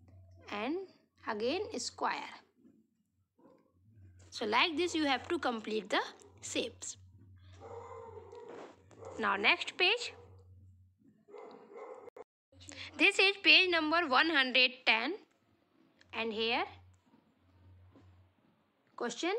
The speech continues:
name the solid and flat shapes. Here we have to write the name of solid and flat। दोनों शेप्स के नेम लिखने हैं। So, A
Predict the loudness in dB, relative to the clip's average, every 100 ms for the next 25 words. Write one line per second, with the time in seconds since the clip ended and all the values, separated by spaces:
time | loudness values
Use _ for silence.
0 | 0 0 2 0 2 2 0 0 0 2
1 | 0 -4 -6 -18 -6 -4 -4 -6 0 2
2 | 2 -2 -16 -20 -8 -2 -2 -2 -10 -18
3 | _ _ _ -4 0 0 2 2 2 0
4 | -2 -2 0 0 -2 -2 -2 -4 -8 -6
5 | -2 0 2 2 0 -4 0 2 2 -2
6 | -2 -2 -2 -4 -4 -8 -20 -20 _ -2
7 | 0 0 -2 -4 -4 -4 -4 -6 -20 -6
8 | -2 0 0 -4 -4 -2 -2 -4 -8 _
9 | _ _ _ _ _ _ -10 -6 -6 -8
10 | -4 -2